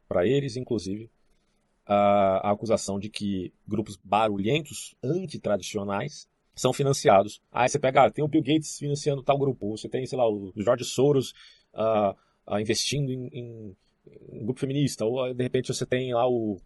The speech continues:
a, a Ford, né, é, também se intrometendo nisso, jogando bilhões de dólares, né, enfatizando essas polarizações do mundo. Aí você fica se perguntando, mas por que isso acontece? Bom,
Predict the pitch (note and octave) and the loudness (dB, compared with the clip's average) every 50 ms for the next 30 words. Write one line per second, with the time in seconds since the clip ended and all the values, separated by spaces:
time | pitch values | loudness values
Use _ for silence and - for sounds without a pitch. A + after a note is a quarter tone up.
0 | - _ _ _ _ _ _ _ _ - - G2 G2 F#2+ F#2+ F#2 F#2 F2+ F2 E2+ | -18 _ _ _ _ _ _ _ _ -4 0 0 2 2 4 2 2 2 0 -2
1 | E2 E2+ - _ - - - - - - _ _ _ _ _ _ _ - - - | -4 -8 -12 _ -20 -20 -18 -20 -20 -20 _ _ _ _ _ _ _ -8 -2 4
2 | - A#2 C3+ D3 C#3+ A2 G#2+ G#2 A2 A#2+ C3 B2 A2 G2+ F#2 F2 - _ _ _ | 10 12 12 12 12 10 4 2 2 2 2 2 0 0 -2 -6 -10 _ _ _
3 | _ _ - G2+ G2+ G2 - A#2+ A2 G2 A2 A#2+ C#3 C#3+ C#3 C3+ C3 A#2+ A#2 A2+ | _ _ -2 -2 -2 0 -2 -4 2 2 2 2 2 0 -2 -4 -4 -6 -6 -8
4 | C3+ - - - - - A#2 A2 - B2+ C3+ B2+ - - B2+ C#3+ D3+ D3 C3+ A2+ | -10 -12 -10 -8 -4 -4 -2 -2 0 -2 -2 -2 -2 -2 -2 -2 -2 -2 -4 -6
5 | A2+ A#2+ C3 C#3 C3+ C3 - - B2 A#2+ A#2 A2+ A2 G2+ G2 F#2+ G2 G#2 G2 A2 | -8 -8 -8 -8 -8 -8 -6 -4 -2 -2 -2 -2 -4 -4 -6 -6 -8 -2 0 0
6 | G#2+ G2 A2+ B2 C3 A#2 G#2 - _ _ _ _ _ _ _ _ _ - - - | 0 0 0 -2 -2 -4 -6 -8 _ _ _ _ _ _ _ _ _ -20 -20 -18
7 | - - A2 A2 G#2+ C3 D3 C3+ B2 G2 F#2+ A2+ B2+ C#3 C#3+ B2+ A2+ G2+ F#2+ F2+ | -10 -6 -2 2 6 6 6 6 6 4 6 8 10 10 10 8 6 2 -2 -4
8 | G#2+ A#2+ A#2+ - - G#2+ - - G2+ F#2+ A2 C3+ C#3+ C3 A2 G2+ - _ _ _ | -4 -6 -4 -4 -4 -6 -6 -8 -6 -4 -2 -2 -2 -2 -4 -8 -12 _ _ _
9 | _ _ _ - G2+ - C3+ A#2 - - A2+ A#2 A#2+ A#2+ A#2 A#2+ - - A2+ A2 | _ _ _ -8 -4 -4 -4 -2 2 4 4 6 6 4 2 0 -2 -2 -4 -6
10 | B2 B2+ C3 C3 A#2+ G#2+ F2+ - _ _ _ _ _ _ - A2+ - - - B2+ | -6 -8 -8 -8 -8 -8 -10 -12 _ _ _ _ _ _ -10 -10 -10 -4 -2 -2
11 | A2+ - C3+ A#2+ B2 A#2 A2 - - D3 - D3 C#3+ - C#3 C#3 - C3 - - | 0 0 -2 -2 -2 -4 -4 -4 -6 -4 -2 -2 -2 -2 -4 -4 -4 -4 -2 0
12 | A2 F#2+ - - - F#2 F#2 F2 | 0 0 0 -4 -6 -4 -4 -6